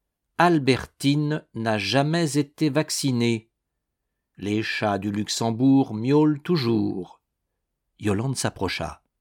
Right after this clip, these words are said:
Tu viens, c'est sans intérêt. » Mais Bridet ne bougeait pas. Il éprouvait un plaisir à écouter ces messages. Ils étaient l'indice, le seul indice, au milieu de toute cette misère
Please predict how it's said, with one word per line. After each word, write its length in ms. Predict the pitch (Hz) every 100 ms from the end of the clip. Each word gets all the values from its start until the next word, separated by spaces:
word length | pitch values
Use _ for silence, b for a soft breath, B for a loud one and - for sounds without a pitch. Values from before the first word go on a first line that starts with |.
| _ _ _ _
Tu 120 | 156
viens, 500 | 156 202 185 143 110 107
c'est 200 | - 127
sans 240 | - 143
intérêt. » 520 | 143 135 143 135 101 _ _ _ _ _ _ _ _ _
Mais 240 | 107 110 101
Bridet 420 | 90 120 113 170
ne 100 | 151
bougeait 360 | 131 143 131 110
pas. 420 | - 71 - _ _ _ _ _ _ _ _ -
Il 160 | 131
éprouvait 540 | 165 165 160 175 160 143
un 100 | 131
plaisir 520 | - 120 117 147 127
à 60 | 104
écouter 400 | - 98 - 110
ces 200 | - 90
messages. 840 | 87 - 82 76 73 76 85 _ _ b b b b
Ils 240 | 131 139
étaient 220 | 160 156
l'indice, 800 | 151 151 143 190 170 - - - _ -
le 160 | 117
seul 340 | 123 - 160 113
indice, 720 | 101 90 92 85 - - - _
au 100 | 95
milieu 320 | 98 107 117 113
de 100 | 107
toute 260 | - -
cette 260 | - 98 -
misère 640 | 107 107 139 147 147 -